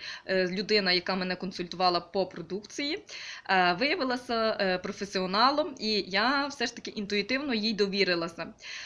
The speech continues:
А, в компанії є понад триста найменувань. Це, е, звичайно, е, натуральні високоякісні ефірні олії. Ось я вам зараз покажу.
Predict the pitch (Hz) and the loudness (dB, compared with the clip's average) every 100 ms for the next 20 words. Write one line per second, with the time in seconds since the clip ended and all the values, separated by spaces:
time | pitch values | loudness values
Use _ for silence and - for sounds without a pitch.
0 | - - 185 170 170 - 185 190 269 269 | -12 -2 2 2 0 -4 -12 -6 -6 -4
1 | 247 277 294 320 247 226 247 - 277 294 | -2 4 4 4 2 2 0 0 0 0
2 | - 220 247 - 220 214 208 196 175 165 | 0 -2 -2 -2 0 2 2 0 2 2
3 | 165 - - - - 233 285 - 208 190 | 0 -6 -16 -18 2 6 6 4 2 2
4 | 180 185 240 247 247 220 - 185 175 175 | 0 -2 4 4 4 0 -2 -2 -2 -4
5 | 170 180 190 208 214 226 196 180 185 208 | -4 -2 0 4 4 4 2 -2 -4 -4
6 | 202 202 214 214 - - 196 - 196 190 | 4 4 4 -4 -10 -10 -4 -2 0 -2
7 | 170 165 165 214 190 185 180 170 175 170 | -2 -2 -2 -2 -2 -2 -2 -4 -4 -6
8 | - - - 156 175 220 427 | -8 -16 -10 -10 -8 -8 -10